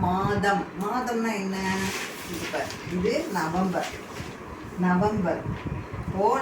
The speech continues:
நவம்பர், இதை வந்து நவம்பர், இப்படிதான் சொல்லுவோம். நவம்பர். இந்த எண் இருக்கு இல்லையா? அதுக்கு நம்ம சொல்றது நவம்பர். இது குளிர்காலம்.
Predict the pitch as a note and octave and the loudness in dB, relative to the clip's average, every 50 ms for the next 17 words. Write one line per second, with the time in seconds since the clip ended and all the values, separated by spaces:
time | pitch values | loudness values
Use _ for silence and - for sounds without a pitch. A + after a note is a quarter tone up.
0 | A#3+ G3 F#3 F#3+ G3 G3 A#3 A#3+ A#3+ A#3 A3 A#3+ A#3+ G#3+ E3+ D#3+ E3+ E3+ F3+ F3 | 2 2 2 2 2 2 2 4 2 4 6 6 6 6 6 4 2 2 2 0
1 | E3+ F3+ G3 G3+ A3+ C#4+ F4+ G#4 G#4 - - - F3 F3+ E3+ E3 E3+ F3+ F3+ F#3 | 0 0 0 0 0 0 0 0 -2 -2 -6 -4 -2 0 0 2 2 2 2 2
2 | F3+ F3+ - - - - - - C#4+ G#4 G#4 G#4 - - - - - - - - | 4 4 4 4 4 2 0 0 0 0 0 0 -2 -4 -4 -4 -4 -6 -8 -10
3 | - - - - - - - - - - F3 F3+ F3+ F3+ F3+ G3 G3+ G3+ G3 F3+ | -12 -12 -12 -12 -14 -14 -14 -12 -6 -2 0 2 4 4 4 4 4 4 6 8
4 | G3+ F#3 - - F#3 - - - - - - - - - - - - - - - | 8 8 8 6 2 0 -4 -4 -6 -8 -8 -10 -8 -8 -8 -10 -10 -8 -8 -8
5 | - - - - - G3+ G#3 G#3+ G#3 G#3+ A3+ A3+ A#3+ C4+ C4+ C4 A#3+ G#3 - - | -6 -6 -6 -4 -2 2 6 8 8 8 8 8 4 4 4 2 2 2 0 0
6 | G3+ G3+ G3+ G#3 B3+ C4 C4+ - - - - - - - - - F#3 F#3 F#3 F3+ | 2 4 6 6 6 6 4 2 0 0 -2 -2 -4 -4 0 2 4 4 4 4
7 | F3+ A3 A#3+ C4+ D4+ E4 E4 A#3+ G3+ G3+ F#3+ F#3+ - - F#3 F#3 F#3 F#3+ F#3+ F#3 | 4 4 6 6 6 6 6 4 2 2 0 -2 -2 -2 -2 0 0 0 0 2
8 | F#3 G#3 A3+ B3 D4+ - - - E3 D#3 - D#3 D#3 - - - - E3+ - - | 4 6 6 6 4 2 0 0 -2 0 0 -2 -2 -2 0 2 2 2 2 2
9 | - - - - - - - - - - - - - - - - G3 F#3+ G#3 D4 | -2 -6 -10 -10 -10 -10 -10 -8 -6 -6 -6 -6 -6 -8 -6 -4 -2 0 2 0
10 | - B4 - - - - - - - - - G#3+ G#3 G#3 G#3 G#3 G3 F3+ F3 F3+ | 0 0 -2 -6 -8 -10 -12 -12 -12 -6 0 2 6 6 8 8 8 6 6 4
11 | F3 F3 E3 D#3 D#3+ D#3+ D#3+ | 4 6 4 4 4 2 0